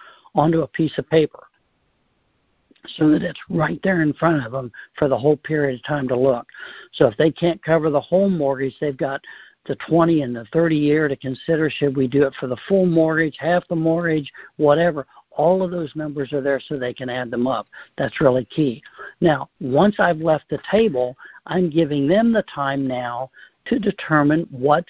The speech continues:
fits their budget. That's intentional. So when I return to the table,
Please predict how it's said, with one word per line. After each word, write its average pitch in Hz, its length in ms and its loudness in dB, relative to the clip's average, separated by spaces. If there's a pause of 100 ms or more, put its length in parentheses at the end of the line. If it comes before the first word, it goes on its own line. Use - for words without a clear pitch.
(140)
fits 143 220 -2 (100)
their 180 160 4
budget. 214 440 -2 (560)
That's 143 220 -6 (200)
intentional. 185 760 -2 (320)
So 170 160 0
when 143 180 0
I 139 60 2
return 143 480 0
to 196 80 2
the 151 140 -8 (100)
table, 160 420 0